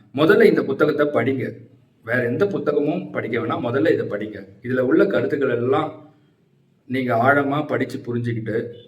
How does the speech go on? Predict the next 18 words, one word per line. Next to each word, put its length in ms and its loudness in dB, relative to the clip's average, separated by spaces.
அதற்கப்புறம் 760 4
நிச்சயமா 580 0
நீங்க 500 2
மாறுவீங்க. 600 0
புத்தகத்தை 500 -2
படிக்கிற 540 -2
அந்த 240 -4
பழக்கத்துக்கு 680 -6
போயிடுவீங்க 720 -2
என்பது 420 -6
என்னுடைய 340 -6
நம்பிக்கை. 420 -6
அதனால 580 -6
முதல்ல 300 8
இந்த 140 4
புத்தகத்தை 500 2
வாங்கி 200 -2
படிங்க, 360 -4